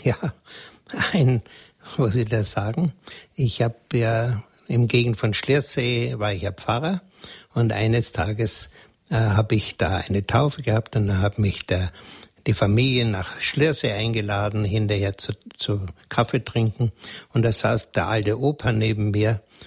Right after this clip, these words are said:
und dann, äh, sagt er zu mir, „Herr Pfarrer, glauben Sie wirklich, dass nach dem Tod weitergeht?“ Da hab ich gesagt, „Ja, das glaub ich.“ Da hat er gesagt, „Das glaub ich nicht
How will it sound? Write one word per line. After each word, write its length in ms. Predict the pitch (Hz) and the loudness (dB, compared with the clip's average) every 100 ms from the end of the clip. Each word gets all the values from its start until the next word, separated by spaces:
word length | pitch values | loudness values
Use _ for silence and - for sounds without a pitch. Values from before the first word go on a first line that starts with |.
| - _ | -20 _
und 260 | - 113 107 | -2 2 2
dann, 380 | 104 107 107 113 | 4 2 2 0
äh, 240 | 113 110 104 | 0 0 0
sagt 460 | - - - - | 2 0 -2 -6
er 460 | 117 117 107 98 80 - _ - | -2 2 2 2 -2 -8 _ -6
zu 160 | - | 2
mir, 340 | 113 110 113 107 _ - - - _ _ _ _ _ _ | 4 4 4 0 _ -20 -20 -20 _ _ _ _ _ _
„Herr 200 | - 107 | -2 0
Pfarrer, 480 | 120 120 120 110 - _ | 2 4 2 0 -4 _
glauben 280 | - 110 127 | -4 0 2
Sie 160 | - - | 2 0
wirklich, 400 | 127 131 113 - | 0 0 -4 -4
dass 240 | 117 117 | -2 -2
nach 160 | 117 98 | -2 -2
dem 220 | 110 104 | -2 -2
Tod 280 | 120 120 - | -2 -2 -2
weitergeht?“ 640 | 104 107 101 - 92 - - _ _ - - - _ | -2 -2 -2 -4 -6 -8 -20 _ _ -20 -20 -20 _
Da 100 | - | -4
hab 100 | 101 | -2
ich 80 | 98 | -2
gesagt, 260 | - 95 | -2 -2
„Ja, 160 | 87 95 | -2 0
das 220 | 120 110 | 0 0
glaub 340 | - 85 98 98 | -2 -2 0 0
ich.“ 220 | 85 - - _ _ - - - - | -2 -6 -16 _ _ -20 -18 -18 -4
Da 100 | 110 | 0
hat 120 | 101 | 2
er 100 | 104 | 2
gesagt, 580 | - 107 - - - - _ _ | 0 -2 -2 -10 -18 -20 _ _
„Das 280 | 123 117 - | 2 2 0
glaub 300 | - 123 135 | 2 2 2
ich 80 | 120 | 2
nicht 360 | 147 - - | 2 0 -8